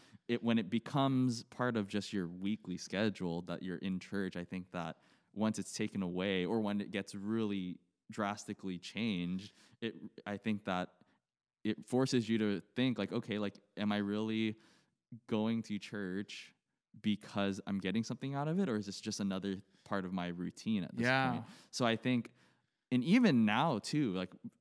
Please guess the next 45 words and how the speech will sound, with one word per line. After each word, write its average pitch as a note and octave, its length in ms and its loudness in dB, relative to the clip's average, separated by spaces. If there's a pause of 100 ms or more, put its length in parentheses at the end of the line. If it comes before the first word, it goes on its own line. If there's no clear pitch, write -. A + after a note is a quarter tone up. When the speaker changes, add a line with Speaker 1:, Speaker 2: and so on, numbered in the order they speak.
(180)
Speaker 1:
online, G#2+ 500 2
like, G2 160 -2
even C3 320 2
though A#2 160 2
it, G2+ 100 0
it G2 120 0
is F#2+ 180 -8
different, G#2+ 400 -4
it's G2 140 -10
still G2+ 460 -2
regular. F#2+ 760 -6
Speaker 2:
Yeah. A#2+ 300 2
Speaker 1:
So B2+ 180 0
I A2 100 4
think A#2 360 -2
that F2+ 320 -2 (500)
it's, G#2 460 0 (140)
it's A#2 140 -2
definitely E3 320 4
challenged A2 360 0
that, G#2+ 220 0
because G#2+ 260 -4
for A2+ 200 2
me, A#2 380 4
like, G2 200 0
I G#2 140 0
was A2+ 240 -2 (300)
growing G#2 240 2
up, G#2 140 0
I G2+ 100 4
was B2 160 2
in G2 80 2
church, G2 320 -2
like, E2+ 220 -2 (640)
three A2 160 2
<laughs> A#2 60 -4
days B2+ 260 -2
out C#3+ 80 6
of B2+ 60 0
the A#2 100 0
week, G#2+ 440 0
right? G#2+ 280 -2
So G#2 320 -4 (120)
Speaker 2:
Yep. A2 340 -4
Speaker 1:
that's B2+ 240 -4